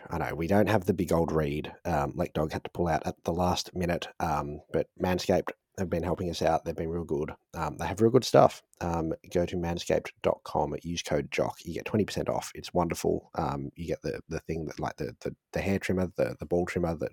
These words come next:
the ball deodorant, the boxes, the whole kit and caboodle. It's wonderful. Go check it out. Code jock, twenty percent off. Free shipping as well, from memory. Yes, all right. Trade time. Trade time, Damo. Let's, I,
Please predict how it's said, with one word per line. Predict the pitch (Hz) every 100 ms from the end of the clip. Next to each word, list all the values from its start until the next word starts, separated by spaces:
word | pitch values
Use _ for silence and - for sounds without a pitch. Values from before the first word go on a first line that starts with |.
| -
the | -
ball | - 87
deodorant, | 85 80 80 73
the | -
boxes, | 78 - 82 69
the | -
whole | 92 82 -
kit | - -
and |
caboodle. | - 71 64 60 -
It's | -
wonderful. | 76 73 71 69 - 135 - -
Go | -
check | - 160
it |
out. | 151 - - _ _ _ _ -
Code | 104
jock, | 78 71 76 - _ _ -
twenty | 101
percent | 85 82 -
off. | - - _ _ - - - - _ _
Free | 104 87
shipping | 82 - 71
as | -
well, | 80 55 - -
from | 92
memory. | 78 71 64 113 - _ _ _ _ _ _ _ _ _ _ _ _ _ _
Yes, | 117 - - - -
all |
right. | 92 - _ _ -
Trade | 104 87
time. | - 71 - -
Trade | 101 90
time, | 82
Damo. | 76 71 -
Let's, | - -
I, | 92